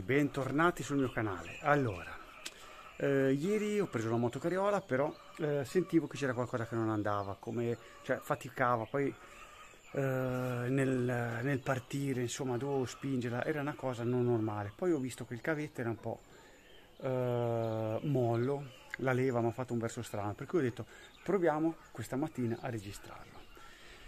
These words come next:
Ecco cosa mi è successo. Tac, si è rotto. Quindi adesso dovremo fare la sostituzione. L'altra volta,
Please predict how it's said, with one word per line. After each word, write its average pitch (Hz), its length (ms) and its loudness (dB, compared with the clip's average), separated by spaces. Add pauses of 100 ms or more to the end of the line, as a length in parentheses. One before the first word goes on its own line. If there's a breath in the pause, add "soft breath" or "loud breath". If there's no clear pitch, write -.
(420 loud breath)
Ecco 226 320 8
cosa 160 240 4
mi 151 80 4
è - 20 -2
successo. 123 480 -2 (1400 loud breath)
Tac, - 340 -4 (240)
si - 140 0
è - 20 4
rotto. - 400 -2 (1300 loud breath)
Quindi 233 340 8 (1200)
adesso 135 440 4
dovremo 113 400 6
fare 117 240 2
la 113 160 4
sostituzione. - 840 2 (540 loud breath)
L'altra 143 380 8
volta, 131 440 6